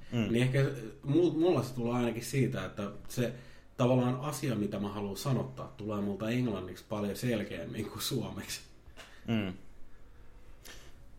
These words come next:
Speaker 1: Joo, mulla kans aika sama, että itekin niinku käyttää englantia tosi
Speaker 2: Niin.
Speaker 1: paljon, niin jotenkin se tuntuu loogisemmalta.
Speaker 2: Joo, ja kun meilläkin
Speaker 1: Ja
Speaker 2: työkieli on oikeasti englanti
Speaker 1: Mm.
Speaker 2: pääosin niinku meidän alalla, niin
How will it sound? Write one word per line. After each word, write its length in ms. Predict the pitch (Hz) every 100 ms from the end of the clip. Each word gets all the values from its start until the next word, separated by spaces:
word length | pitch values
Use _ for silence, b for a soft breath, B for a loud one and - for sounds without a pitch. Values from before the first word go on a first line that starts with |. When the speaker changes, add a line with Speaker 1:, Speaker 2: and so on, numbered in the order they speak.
| 311
Speaker 1:
Joo, 360 | 226 87 - -
mulla 180 | 139 131
kans 200 | 135 - - - - - - - -
aika 200 | 107 101
sama, 360 | 101 101 92 76
että 280 | 69 - - - - - - - - - - - - - - -
itekin 380 | 98 95 - 90
niinku 160 | 85 82
käyttää 440 | 92 87 - 90
englantia 320 | 87 85 85
tosi 240 | 82 90 101
Speaker 2:
Niin. 160 | 139 117
Speaker 1:
paljon, 200 | - - - -
niin 320 | 87 87 87 - - -
jotenkin 260 | 95 90
se 100 | 87
tuntuu 400 | 90 90 80 92
loogisemmalta. 600 | 92 80 50 - - 98 - -
Speaker 2:
Joo, 200 | 175 247
ja 100 | 135
kun 80 | 147
meilläkin 260 | 175 147 156
Speaker 1:
Ja 60 | -
Speaker 2:
työkieli 500 | 175 117 113 104 101
on 100 | 104
oikeasti 420 | 98 95 - 101
englanti 300 | 92 110 104
Speaker 1:
Mm. 60 | 92
Speaker 2:
pääosin 520 | 92 90 101 90 90
niinku 260 | 90 90 92
meidän 320 | 95 92 90
alalla, 380 | 90 92 90 92
niin 240 | 92 104